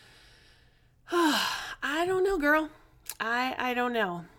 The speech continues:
Sometimes life is a little crazy. Sometimes life is amazing. And sometimes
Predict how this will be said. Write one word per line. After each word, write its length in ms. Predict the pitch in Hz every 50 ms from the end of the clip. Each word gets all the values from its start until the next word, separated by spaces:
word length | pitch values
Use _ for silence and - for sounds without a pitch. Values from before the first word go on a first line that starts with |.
| - - -
Sometimes 760 | - - - 214 220 214 - 240 214 226 233 233 233 226 208
life 480 | 220 214 208 202 214 220 233 233 - -
is 180 | 214 202 190 -
a 60 | 196
little 220 | 190 202 202 202
crazy. 800 | 202 - - 196 190 196 208 - 247 269 285 294 311 320 330 302
Sometimes 640 | - - - 190 180 - - 196 190 190 190 185 -
life 340 | 202 196 190 190 196 - -
is 200 | 185 185 175 -
amazing. 800 | 190 190 185 185 185 190 196 196 233 226 247 254 262 269 269 269
And 520 | - - 196 190 190 185 185 190 190 185 -
sometimes 760 | - 196 208 208 - 233 220 220 220 226 220 220 - -